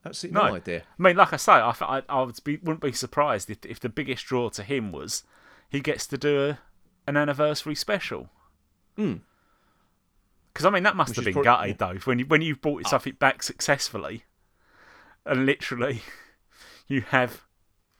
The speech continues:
Speaker 2: hardly anything to do with all the s-, the, the, um, stuff around the fiftieth.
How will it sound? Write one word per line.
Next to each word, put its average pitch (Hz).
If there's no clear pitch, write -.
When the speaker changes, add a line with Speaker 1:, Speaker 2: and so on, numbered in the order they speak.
Speaker 2:
hardly 120
anything 123
to 113
do 110
with 120
all 127
the 104
s-, -
the, 107
the, 101
um, 101
stuff -
around 95
the 92
fiftieth. -